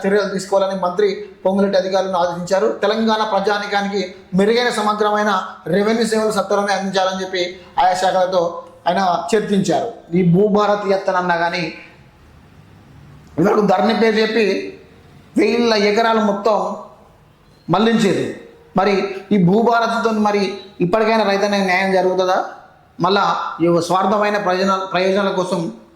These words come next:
మళ్ళీ ఈ భూభారతిని వాడుకొని ఎక్కడోళ్ళు అక్కడ పట్టాలు చేసుకునే ప్రయత్నం జరుగుతుందా?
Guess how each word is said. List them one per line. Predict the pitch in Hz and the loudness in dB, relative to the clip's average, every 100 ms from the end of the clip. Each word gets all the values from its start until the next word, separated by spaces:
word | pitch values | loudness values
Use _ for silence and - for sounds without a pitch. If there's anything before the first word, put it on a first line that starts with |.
| _ _ | _ _
మళ్ళీ | 175 208 190 196 - | 0 0 0 -4 -4
ఈ | 196 180 | 0 2
భూభారతిని | 208 220 220 226 220 | 4 2 2 0 0
వాడుకొని | 208 196 185 202 190 - - 165 | 0 0 0 -2 -4 -8 -8 -4
ఎక్కడోళ్ళు | 175 214 208 | 0 0 2
అక్కడ | 202 | 0
పట్టాలు | 196 175 185 180 | -2 -2 -2 -4
చేసుకునే | 175 175 | -4 -4
ప్రయత్నం | 175 170 170 175 | -2 -2 -2 -2
జరుగుతుందా? | 160 139 127 117 | -2 -4 -8 -10